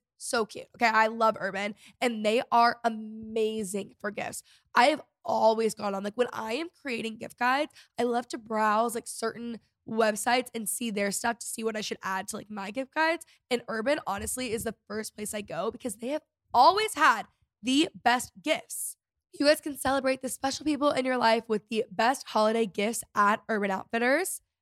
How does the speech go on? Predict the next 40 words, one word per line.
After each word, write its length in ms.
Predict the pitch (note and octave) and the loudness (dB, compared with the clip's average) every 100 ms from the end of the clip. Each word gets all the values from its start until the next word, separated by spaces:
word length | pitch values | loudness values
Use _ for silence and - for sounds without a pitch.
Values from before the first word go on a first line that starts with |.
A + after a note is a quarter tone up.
| - | -2
They 80 | A#3 | 0
have 380 | A3+ A#3+ A#3 A3+ | 4 4 4 0
gifts 240 | G#3 F3+ | -6 -4
for 160 | A3 G#3 | -4 -2
her, 260 | C#4 D#4+ | 2 2
gifts 240 | C4+ A3 - | 2 -6 -10
for 140 | G#3+ | -8
him, 400 | G3+ C#4+ D4 C#4 - | -4 0 0 -2 -6
and 100 | A#3 | -4
they 180 | A3+ G#3 | -4 -2
also 220 | A3+ A#3+ D4 | -2 -2 -2
separate 360 | B3 A#3 G#3+ | -4 -2 -6
it 60 | G3+ | -6
by 140 | G3+ _ | -12 _
price, 440 | C#4+ D4 D#4 - _ _ - | -2 -2 -4 -10 _ _ -2
and 280 | A#3+ B3+ C4 | 2 2 2
they 100 | A#3 | 0
share 420 | - A3 A3 A3+ F#3+ | 0 -4 -2 -2 -2
their 180 | G#3+ | -4
top 420 | G#3 - G#3+ G#3+ _ _ | -4 -6 -4 -4 _ _
picked 240 | A#3 G#3+ - F#3 | -8 -8 -12 -10
gifts 280 | G#3 G#3+ - | -8 -6 -6
for 120 | A3+ | -4
you. 400 | G3 F3+ F#3 E4 _ _ _ | -4 -2 0 -2 _ _ _
So 360 | - C4+ C4 - | 0 4 6 4
those 220 | B3 D#4 D#4+ | 0 2 2
are 80 | |
amazing 300 | C4 A3 G#3 | 0 0 -4
'cause 220 | G#3 G3 - | -8 -10 -4
they're 180 | A3 | -2
obviously 300 | G3 G#3 C4+ | -2 -2 -2
at 100 | A3 | -4
the 60 | G3 | -4
top 180 | G3+ G3+ | -6 -6
of 80 | G3 | -8
the 60 | |
list 240 | G3+ F#3 - | -6 -6 -6
for 140 | E3 | -6
a 40 | |
reason. 500 | F3+ F3+ G3 A#3+ D4+ | -6 -8 -2 2 2